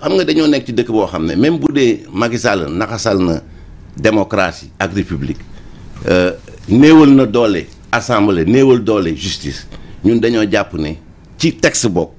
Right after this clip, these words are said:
Sénégal état de droit la. Xeex nañu xeex ba ñu waroon xeex ca biir assemblée démb. Loi bi voté nañ ko, am na yoon yoo xam ne yoon may nañu ko, dinañu xool yoon yooyu naka lañ ciy jubloo pour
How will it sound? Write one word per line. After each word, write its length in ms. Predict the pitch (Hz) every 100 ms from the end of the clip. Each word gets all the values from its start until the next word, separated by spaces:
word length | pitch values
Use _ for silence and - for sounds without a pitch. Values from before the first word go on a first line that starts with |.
| - - - -
Sénégal 500 | 117 107 90 76 -
état 280 | 101 101 85
de 120 | 71
droit 220 | 67 64 60
la. 80 | - - - - - - - - -
Xeex 260 | - 151 135
nañu 240 | 143 139
xeex 240 | 127 120 -
ba 100 | 104
ñu 80 | 120
waroon 240 | 113 104
xeex 260 | 98 85 -
ca 100 | 131
biir 300 | 113 110 110 - - - - - -
assemblée 520 | 95 92 85 82 73
démb. 300 | 78 65 65 - - - - - -
Loi 320 | 104 123 131
bi 180 | 101 85 - - -
voté 300 | 76 123 127
nañ 220 | 95 76
ko, 180 | 92 - - - - - - -
am 180 | 117 147
na 80 | 143
yoon 300 | 131 131 123
yoo 180 | 123 110
xam 260 | - 110 98
ne 200 | 82 67 - - - - -
yoon 220 | 98 135 101
may 180 | 107 117
nañu 220 | 110 87
ko, 180 | 78 80 - - - -
dinañu 280 | 90 117 110
xool 260 | 107 98 95
yoon 200 | 90 87
yooyu 240 | 78 76
naka 180 | 101 107
lañ 160 | 90 78
ciy 160 | 82 65
jubloo 320 | 85 73 62 - - - - - -
pour 160 | 127